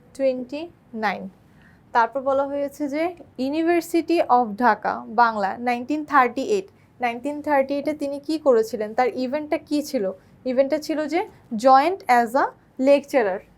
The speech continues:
সে লেকচারারের কথা লিখতে হবে, lecturer, joined as লিখতে হবে। তারপর বলা হয়েছে যে he joined dash, Department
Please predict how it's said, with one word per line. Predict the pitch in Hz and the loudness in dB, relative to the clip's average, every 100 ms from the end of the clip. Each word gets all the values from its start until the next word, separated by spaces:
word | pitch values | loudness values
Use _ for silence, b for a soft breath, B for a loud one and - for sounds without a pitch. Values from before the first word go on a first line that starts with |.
| - | -4
সে | 285 247 | -2 2
লেকচারারের | 254 254 285 269 269 | 0 4 6 8 6
কথা | 254 269 254 | 2 -2 -4
লিখতে | 269 - 254 | -4 -4 0
হবে, | 214 196 226 - _ - _ 247 240 | 0 -2 -10 -14 _ -20 _ -10 -6
lecturer, | 240 254 - - 240 254 285 - 240 214 - 220 _ _ - 240 | -6 -8 -16 -10 -8 -10 -14 -18 -8 -6 -6 -10 _ _ -8 2
joined | 285 311 320 330 | 2 4 4 4
as | 269 254 | 4 -2
লিখতে | 247 269 262 | 0 2 2
হবে। | 233 330 370 | 4 2 6
তারপর | 240 233 294 285 | 4 6 4 4
বলা | 285 302 | 2 2
হয়েছে | 294 302 | 0 -2
যে | 311 302 | -2 0
he | 302 240 262 | 0 0 4
joined | 240 254 320 208 | 4 4 0 2
dash, | 214 208 - - b b b 220 | 4 2 -4 -20 b b b 0
Department | 269 302 330 330 349 349 | 2 2 2 2 0 0